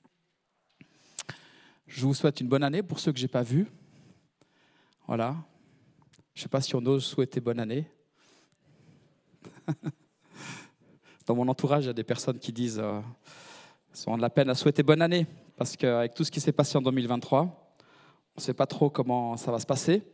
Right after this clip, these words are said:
Mais moi, je le souhaite parce que je pense qu'avec le Seigneur, quand on est dans le Seigneur, on peut vraiment, euh, c'est différent. Vous êtes d'accord ? C'est différent, on aborde les choses différemment.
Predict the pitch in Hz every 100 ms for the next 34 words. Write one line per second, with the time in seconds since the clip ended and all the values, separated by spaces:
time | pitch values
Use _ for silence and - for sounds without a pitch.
0 | _ _ _ _ _ - - - _ _
1 | _ _ _ _ 123 196 247 156 - 147
2 | 185 - 143 - 143 131 131 - 143 -
3 | 202 - 156 143 156 180 - 165 - 135
4 | 131 156 - - - - - 127 139 151
5 | - 135 120 131 151 - _ _ _ -
6 | - - - 135 139 131 143 147 147 156
7 | 160 - _ 135 120 117 117 113 110 113
8 | 113 _ - 135 131 - 135 98 - -
9 | _ _ _ _ _ - 123 135 147 247
10 | - - _ _ _ _ _ _ - 156
11 | 156 208 233 226 135 139 143 185 160 226
12 | 170 156 - 165 143 117